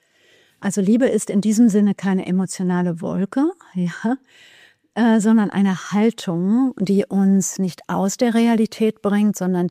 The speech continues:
tiefer in Beziehung zur Realität. Eine der längsten Langzeitstudien der Welt, die sogenannte Harvard Study of Adult Development,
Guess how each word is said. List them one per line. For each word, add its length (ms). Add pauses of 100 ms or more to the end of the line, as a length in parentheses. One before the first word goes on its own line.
tiefer 480 (120)
in 220
Beziehung 840 (460)
zur 220
Realität. 640 (440)
Eine 480
der 200
längsten 560
Langzeitstudien 1080
der 200
Welt, 480 (600)
die 180
sogenannte 680
Harvard 300
Study 480 (100)
of 220
Adult 320
Development, 800